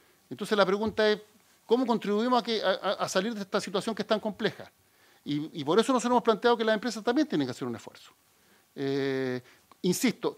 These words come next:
este esfuerzo no puede significar la inviabilidad financiera de una empresa. No puede significar que tenemos, terminemos llevando, como algunos aquí han planteado, como un temor legítimo, a una empresa a la quiebra,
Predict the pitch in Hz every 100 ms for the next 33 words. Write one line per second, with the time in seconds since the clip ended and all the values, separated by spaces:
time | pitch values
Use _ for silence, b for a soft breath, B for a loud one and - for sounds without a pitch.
0 | b 180 196 180 226 226 190 196 226 226
1 | 185 196 220 226 b b - 165 190 208
2 | 190 196 196 190 208 208 202 190 165 220
3 | 233 214 196 156 107 - - _ b b
4 | b - 151 180 233 226 185 190 214 214
5 | 185 185 202 202 180 175 170 185 196 175
6 | 185 202 190 180 165 185 190 180 190 185
7 | 175 190 185 185 b b b 147 156 151
8 | 170 185 180 214 180 214 B B - 180
9 | 175 202 202 175 170 220 160 110 98